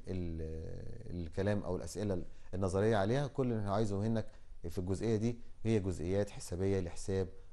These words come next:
نمر الخيوط. النهاردة إحنا استعرضنا مع بعض القوانين الخاصة بتراكيم الطول الثابت والوزن الثابت، وخدنا إزاي نفك النمر. إن شاء الله طبعا، آه، هيكون الامتحان بسيط، وطبعا في النهاية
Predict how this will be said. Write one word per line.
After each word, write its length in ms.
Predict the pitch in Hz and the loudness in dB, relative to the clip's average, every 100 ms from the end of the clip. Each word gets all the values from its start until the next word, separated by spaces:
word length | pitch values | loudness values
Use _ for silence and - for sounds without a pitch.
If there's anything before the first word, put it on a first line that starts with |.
| - | -2
نمر 380 | 95 92 87 80 | 0 2 0 0
الخيوط. 400 | 110 113 95 78 - - - - - 95 | -2 -2 -2 -2 -4 -8 -8 -8 -8 -2
النهاردة 460 | 98 120 104 98 | 2 4 4 2
إحنا 300 | 98 98 95 | 0 -2 -2
استعرضنا 420 | - - 90 98 | -2 0 0 0
مع 180 | 92 85 | 0 0
بعض 400 | 85 104 90 - - | 2 2 2 -2 -4
القوانين 640 | 87 87 85 - 90 101 | -4 -2 -4 -2 -2 0
الخاصة 680 | 90 98 95 - 85 95 87 - - - - | -2 -2 -4 -2 -2 -2 -2 -4 -8 -8 -2
بتراكيم 500 | 98 90 - 104 92 | 0 0 0 -2 -2
الطول 280 | - - 104 | -4 -2 -2
الثابت 600 | 90 - 101 92 85 - | -2 0 2 2 0 -2
والوزن 580 | 95 95 - 85 92 90 | -2 0 -2 -2 -2 -2
الثابت، 480 | - 104 110 123 - | -4 2 2 2 -4
وخدنا 400 | - 92 90 82 | -4 -2 -2 -4
إزاي 240 | 80 90 | -2 -2
نفك 220 | 85 107 - - 78 | -2 -4 -6 -8 -6
النمر. 400 | 87 107 151 156 - - - - 95 | -2 0 0 -2 -6 -8 -10 -8 -4
إن 60 | |
شاء 120 | - | 2
الله 120 | 117 113 | 4 4
طبعا، 420 | 120 110 107 92 | 6 4 4 0
آه، 600 | 95 95 92 90 92 90 | 0 2 2 2 0 0
هيكون 680 | 85 90 - - 110 107 101 | 0 -2 -2 0 2 2 0
الامتحان 640 | 87 87 80 - 104 98 | -2 -2 -2 -2 0 0
بسيط، 380 | 82 - 117 151 156 - | -2 -2 0 0 -2 -8
وطبعا 680 | - 98 110 110 98 101 101 | -4 0 2 2 0 0 -2
في 100 | 92 | -2
النهاية 440 | 85 87 101 110 | -4 -2 2 2